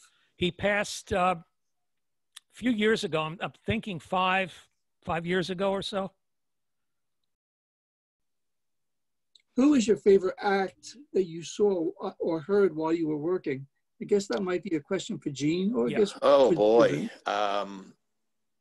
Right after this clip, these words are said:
Speaker 3: uh, I love the Young Rascals. I remember they were there. I remember seeing them there.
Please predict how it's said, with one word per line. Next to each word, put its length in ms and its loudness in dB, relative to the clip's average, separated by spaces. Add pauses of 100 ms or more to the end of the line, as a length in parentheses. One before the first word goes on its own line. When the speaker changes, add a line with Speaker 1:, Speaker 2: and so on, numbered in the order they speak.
(1120)
Speaker 3:
uh, 300 -4
I 120 0
love 260 4
the 60 2
Young 200 2
Rascals. 800 -4 (640)
I 60 -4
remember 360 -2
they 160 2
were 120 0
there. 320 -6 (100)
I 120 -20
remember 220 -8
seeing 320 -4
them 200 -6
there. 300 -10